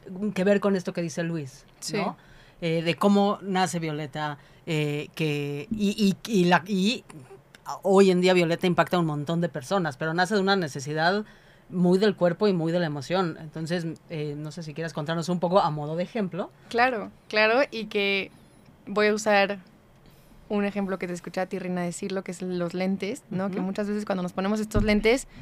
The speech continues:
Speaker 2: sí, ya no podemos ver la realidad de la misma forma, pero hay un periodo de ajuste importante, ¿no? Que de pronto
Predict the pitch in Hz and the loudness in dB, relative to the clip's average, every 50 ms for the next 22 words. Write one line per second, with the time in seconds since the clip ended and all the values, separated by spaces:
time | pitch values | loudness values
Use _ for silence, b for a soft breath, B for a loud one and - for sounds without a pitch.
0 | B B B B B B - - - 240 247 262 262 247 247 233 - 220 214 220 | B B B B B B -10 0 4 4 6 6 6 4 4 2 2 0 2 2
1 | 220 208 202 208 214 202 202 190 185 185 180 196 190 185 190 185 180 190 175 - | 0 0 0 2 2 2 2 2 0 0 0 0 -2 -2 -2 -2 -4 -6 -4 -2
2 | 190 196 214 226 214 202 180 185 190 196 208 208 214 - 190 180 185 190 202 196 | -2 0 0 0 0 0 0 0 2 0 -2 -2 -2 -4 -4 -2 0 -2 0 0
3 | 170 175 - - - 208 202 - - 190 190 190 190 196 190 180 185 175 175 - | 0 -2 -4 -6 -8 -8 -8 -6 -6 -4 -4 -2 -2 -4 -6 -4 -6 -8 -4 -4
4 | 165 175 180 180 170 170 170 175 180 190 - - 165 175 175 - - 190 190 196 | -2 -2 -2 -4 -4 -4 -4 -4 -4 -4 -4 -2 -2 -2 -2 -2 -2 -2 -2 0
5 | 190 214 214 214 | 2 2 2 0